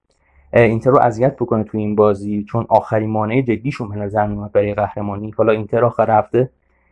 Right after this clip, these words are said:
جلوی بولونیا یه نتیجه عجیب و رقم زد تا میلان رو یه جوری به کورس برگردونه، ولی خب انتظار داشتم که روم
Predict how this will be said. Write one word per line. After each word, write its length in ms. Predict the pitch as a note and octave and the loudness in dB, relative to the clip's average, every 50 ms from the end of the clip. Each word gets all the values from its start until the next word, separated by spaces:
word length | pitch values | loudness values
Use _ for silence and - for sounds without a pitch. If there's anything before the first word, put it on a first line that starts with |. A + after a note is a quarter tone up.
| _ _ _ | _ _ _
جلوی 240 | - G#2 G#2+ A#2+ B2 | 2 4 6 6 6
بولونیا 460 | B2 A#2+ A#2 A2 A2+ A2 A2 A2+ A#2+ | 6 4 2 2 2 0 0 0 -2
یه 80 | B2+ B2+ | 0 0
نتیجه 440 | A#2+ A2 G2+ G#2+ G2+ G#2+ B2 B2 - | 0 -2 -2 -4 -4 -4 -4 -2 0
عجیب 280 | - A2+ A2 A#2 B2 C3+ | 0 0 0 0 2 2
و 60 | B2 | 4
رقم 300 | A2+ G#2 G#2 G#2+ G#2+ G#2 | 4 4 2 0 -2 -2
زد 180 | G#2 G#2 - _ | -4 -6 -6 _
تا 180 | - A2 G#2+ | -2 -2 -2
میلان 360 | G#2+ G#2+ G#2 G#2+ A2+ A#2 A#2+ A#2+ | 0 -2 -2 0 0 0 0 0
رو 80 | B2 | -2
یه 60 | A#2+ | -2
جوری 240 | A#2 A#2 A2+ A#2+ A#2 | -4 -4 -6 -6 -4
به 100 | A2 G#2+ | -4 -6
کورس 260 | - - A#2+ A#2+ - | -6 -6 -6 -4 0
برگردونه، 800 | - A#2 A#2 B2+ C3+ B2+ A#2 G#2+ G2+ G2+ G#2+ G#2+ G#2+ A2 A2+ A#2 - _ _ _ _ _ _ _ _ _ _ _ _ _ _ _ - | 4 4 4 6 6 6 6 4 4 2 -2 -6 -4 -6 -6 -8 -10 _ _ _ _ _ _ _ _ _ _ _ _ _ _ _ 2
ولی 380 | A2 A#2 A2+ A2 A2+ A#2+ A#2+ A#2+ | 4 6 6 6 6 4 0 0
خب 260 | - - A#2 A2 - - | 0 -2 -4 -2 -4 -6
انتظار 440 | G#2+ G#2 G#2+ A2+ G#2 A2+ A#2+ B2+ B2+ | -6 -4 -4 -2 2 4 4 4 4
داشتم 400 | B2+ B2 B2 - - B2 A#2+ A#2+ | 2 -2 -4 -2 -2 -2 -2 0
که 160 | - B2+ A#2+ | 0 0 2
روم 340 | A2 A#2+ B2+ B2+ B2+ B2 | 4 4 4 4 2 0